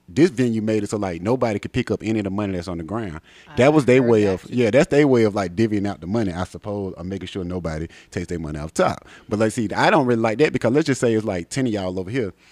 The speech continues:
Speaker 1: and these folks done threw ten thousand on y'all ten, y'all still gotta split that money with everybody else that ain't even really, like, you know what I'm saying, they're all the way working like that, you know? So I don't know if I would have been up to,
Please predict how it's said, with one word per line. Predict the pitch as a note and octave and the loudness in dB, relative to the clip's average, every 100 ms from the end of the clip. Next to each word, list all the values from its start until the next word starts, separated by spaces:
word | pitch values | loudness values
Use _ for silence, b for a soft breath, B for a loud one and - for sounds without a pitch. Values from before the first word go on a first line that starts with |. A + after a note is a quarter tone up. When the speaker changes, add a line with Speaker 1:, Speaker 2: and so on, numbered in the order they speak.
| b | b
Speaker 1:
and | F#2 G#2 | -4 -2
these | B2 | 0
folks | A2+ G2+ | -2 -4
done | |
threw | F#2+ G#2+ | -4 -4
ten | - B2+ | -2 -2
thousand | A#2 B2 C3 G#2 | 0 2 2 2
on | F#2+ | 0
y'all | A2 A2+ | 0 0
ten, | F#2+ E3 E3 G#2+ G#2+ b b | -2 -2 -2 -4 -10 b b
y'all | G2 B2+ | -8 -4
still | D3+ A2+ | -2 -2
gotta | G#2 F#2+ | -2 -4
split | A2+ | -8
that | G2 G2 | -8 -6
money | G2 | -8
with | F#2 | -4
everybody | G2+ G2+ F#2+ A#2 | -4 -4 -4 -4
else | D3+ | -2
that | G2 F#2+ | -2 -2
ain't | F2+ | -2
even | F2 F2+ | -4 -4
really, | F2 | -2
like, | E2+ E2+ | -4 -6
you | F2+ G#2 | -6 -4
know | |
what | F#2+ | -4
I'm | G2+ | -6
saying, | F2+ F2+ | -6 -6
they're | F2 - | -8 -8
all | - F#2+ | -6 -6
the | F#2 | -4
way | F#2+ | -2
working | F#2 C#3+ F#2+ | 0 0 -2
like | D2+ A1+ | -8 -12
that, | - C2 | -18 -8
you | G2+ | -4
know? | F#2+ | -4
So | F#2 E2+ - b b _ | -4 -6 -8 b b _
I | G#2+ | -8
don't | D3 A2 | -6 -4
know | G2+ | -6
if | F#2+ | -6
I | A2+ | -6
would | A#2+ | -4
have | G2 | -4
been | F#2 F2 E2+ _ b b b b - | -4 -4 -6 _ b b b b -8
up | G#2+ - | -8 -8
to, | - F#2+ E2+ F#2 | -6 -6 -6 -10